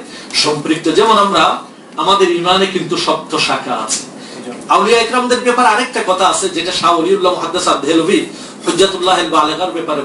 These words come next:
বলা হয় যে আউলিয়া একরামরা বসে থাকেন পৃথিবীতে, তবে সিদ্ধান্তটা নেন আসমান থেকে। এই দৃষ্টিকোণ থেকে আমার মনে হয় যে উসুলে সবার সাথে কেন আমাদের আরকানে ইমানের সবা সাতটা হওয়ার সাথে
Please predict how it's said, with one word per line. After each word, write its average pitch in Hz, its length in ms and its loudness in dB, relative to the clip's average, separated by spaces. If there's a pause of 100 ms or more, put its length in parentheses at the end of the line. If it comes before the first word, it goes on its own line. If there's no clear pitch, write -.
বলা 156 200 0
হয় 185 220 0 (520)
যে 151 100 0
আউলিয়া 165 300 4
একরামরা 202 420 0 (120)
বসে 151 320 0
থাকেন 208 240 -4 (140)
পৃথিবীতে, 135 520 -6 (500)
তবে 143 160 0 (100)
সিদ্ধান্তটা 175 540 -2 (140)
নেন 185 160 -2 (100)
আসমান 139 400 -2
থেকে। - 180 -10 (1700)
এই 240 160 4
দৃষ্টিকোণ 262 460 2 (100)
থেকে 185 160 2 (100)
আমার 165 140 4 (100)
মনে 147 220 2
হয় - 200 2 (100)
যে 175 60 2 (100)
উসুলে 254 320 2 (100)
সবার 151 360 2 (140)
সাথে 165 240 -2 (520)
কেন 208 160 4 (140)
আমাদের 214 280 2 (160)
আরকানে 202 440 0 (300)
ইমানের 214 440 2 (640)
সবা - 260 4 (200)
সাতটা 180 260 0
হওয়ার 165 280 -2
সাথে 156 200 -2